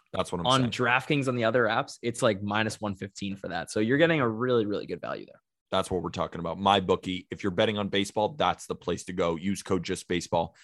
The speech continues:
Speaker 1: Get a fifty percent deposit match. So whatever you deposit, they'll throw on fifty percent free money for you to use and tail us all. But it's not gambling advice anyway, so let's continue. How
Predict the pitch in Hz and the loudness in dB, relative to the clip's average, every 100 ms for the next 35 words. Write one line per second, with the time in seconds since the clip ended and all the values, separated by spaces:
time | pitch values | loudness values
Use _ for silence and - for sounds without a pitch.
0 | - - 95 - 120 - 107 101 - 92 | -6 0 0 2 0 0 -4 -4 -2 -4
1 | - 90 85 82 85 - 95 92 98 98 | 0 0 0 -2 -4 -4 -4 0 2 2
2 | 92 90 101 104 110 - _ _ 107 95 | -2 2 4 4 0 -2 _ _ 2 2
3 | 101 95 92 85 101 90 92 92 - 92 | 2 2 2 0 -2 -2 -4 -6 -2 -2
4 | 80 _ 117 110 101 92 87 - 90 90 | -4 _ 0 2 2 2 0 0 0 2
5 | 92 110 107 - - - 104 87 104 95 | 4 4 4 -2 -10 -8 -6 -4 0 2
6 | 90 87 - - - 92 90 87 117 123 | 2 0 -4 -6 2 4 4 2 -2 -2
7 | 113 - 85 76 67 67 69 62 - 65 | -2 -2 -6 -6 -10 -10 -12 -12 -12 -10
8 | 87 - 78 78 78 - - - 143 139 | -10 -10 -12 -12 -12 -14 -18 -20 -20 -4
9 | 151 170 170 160 | 6 10 10 8